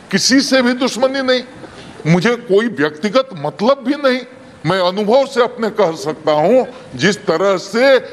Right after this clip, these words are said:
ये मामला चल रहा है, इसमें भारी गड़बड़ है। और दिशा की जो तथाकथित आत्महत्या बताई जाती है, उसको बिना खोले हुए,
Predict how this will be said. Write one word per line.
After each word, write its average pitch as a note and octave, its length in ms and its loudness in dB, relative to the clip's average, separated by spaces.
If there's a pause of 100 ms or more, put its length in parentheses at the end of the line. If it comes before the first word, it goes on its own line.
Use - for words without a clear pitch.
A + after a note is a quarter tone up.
(200)
ये E3+ 80 2
मामला E3+ 420 0
चल D#3+ 260 -2
रहा D#3 320 2
है, B3 300 0 (240)
इसमें C#3+ 380 -2
भारी C#3+ 340 -2
गड़बड़ A3 400 0
है। C4 220 4
और - 380 -2
दिशा A3 520 0
की A3+ 440 -2
जो G#3 260 4
तथाकथित G#3 1040 -2 (180)
आत्महत्या F#3+ 760 0
बताई F3 380 0
जाती E3+ 500 0
है, A#3+ 160 6 (580)
उसको C4 400 2
बिना A#3+ 460 2
खोले A3 580 4
हुए, F#3 680 4